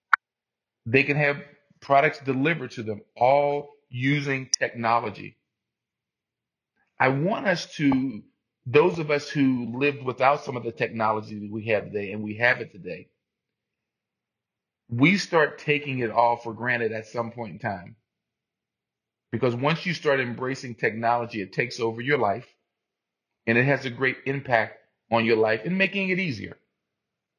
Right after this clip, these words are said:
From a small business perspective, if you embrace and you understand technology, it makes your business much more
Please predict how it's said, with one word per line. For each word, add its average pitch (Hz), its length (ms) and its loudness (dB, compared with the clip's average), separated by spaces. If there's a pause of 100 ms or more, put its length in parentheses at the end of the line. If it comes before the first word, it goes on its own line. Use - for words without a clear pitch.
(400)
From 143 260 2
a 135 80 0
small 165 460 0
business 147 360 -2
perspective, 104 720 -4 (400)
if 156 240 4
you 190 200 -2
embrace 147 640 -2 (420)
and 151 220 4
you 170 220 -2
understand 139 760 -2
technology, 135 800 -4 (1900)
it 135 160 6
makes 143 280 0
your 147 100 -2
business 135 440 -4
much 131 260 -2
more 147 320 -2